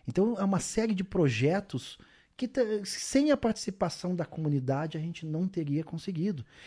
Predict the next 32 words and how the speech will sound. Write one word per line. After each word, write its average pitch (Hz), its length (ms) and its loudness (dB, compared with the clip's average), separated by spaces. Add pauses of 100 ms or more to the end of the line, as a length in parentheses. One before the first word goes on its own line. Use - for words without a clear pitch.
(100)
E 123 40 2
nós 123 140 2
temos 180 320 2
outros 226 320 4
pra 117 140 -2
implementar 107 580 -2
também, 85 300 -6
né? 90 200 -4 (280)
Nós 95 100 -6
temos 135 180 4
um 147 80 4
projeto 127 460 2
que - 60 -2
estamos 110 320 0
estudando 107 400 0
aqui 117 180 0
junto 113 340 0 (320)
com 98 100 -6
a, 95 200 -2
com - 80 -6
a 87 40 -4
prefeitura, 120 600 2
junto 123 240 -2
com - 80 -4
a 104 60 4
associação 104 500 0
comercial, 110 580 0 (400)
que - 80 -2
é 104 40 6
o - 20 0
projeto 110 320 4
Sherlock, 117 720 4